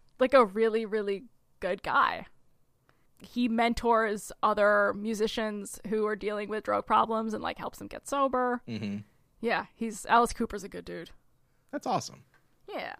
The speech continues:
Speaker 1: So way to go, Alice Cooper, even though
Speaker 2: <laughs> Even though
Speaker 1: maybe low-key kinda taking credit for
Speaker 2: Yeah.
Speaker 1: something a black man came up with.
Speaker 2: Yeah.
Speaker 1: That's really more on us than on you.
Speaker 2: Maybe. Maybe so.
Speaker 1: He'd probably be the first to say it, honestly.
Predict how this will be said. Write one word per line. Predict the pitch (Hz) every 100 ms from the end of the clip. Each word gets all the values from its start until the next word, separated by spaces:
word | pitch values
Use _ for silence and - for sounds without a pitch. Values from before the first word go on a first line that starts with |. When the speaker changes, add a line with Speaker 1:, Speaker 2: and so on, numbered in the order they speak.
| - _ _
Speaker 1:
So | -
way | 269
to | 247
go, | - 214
Alice | 220 226 -
Cooper, | 214 -
even | 226 208 220
though | 196 196 - _ _ _ _ _
Speaker 2:
<laughs> | _ _ _ _ -
Even | - 165 320
though | 143
Speaker 1:
maybe | 381 359 349
low-key | 285 262 269 277 269 269 - 262 247 247
kinda | 240 233 220 214
taking | 220 208
credit | 202 208 202 208
for | 180 175
Speaker 2:
Yeah. | 151
Speaker 1:
something | 151 143
a | 123
black | 101 -
man | 120 147
came | -
up | - -
with. | - - - _ _ _ - - _ _ _ _ _ _
Speaker 2:
Yeah. | 180 247 254
Speaker 1:
That's | 247 240 233 240
really | 262 254
more | 233 240 240
on | 240 226
us | 214 214 -
than | - 170
on | 165 160
you. | 147 165 196 -
Speaker 2:
Maybe. | - 123 117 120 113
Maybe | 120 117 117
so. | 359
Speaker 1:
He'd | 392
probably | 427 415
be | 403
the | 381
first | 294 269
to | 247
say | 254 214
it, | 180
honestly. | 190 208 - 196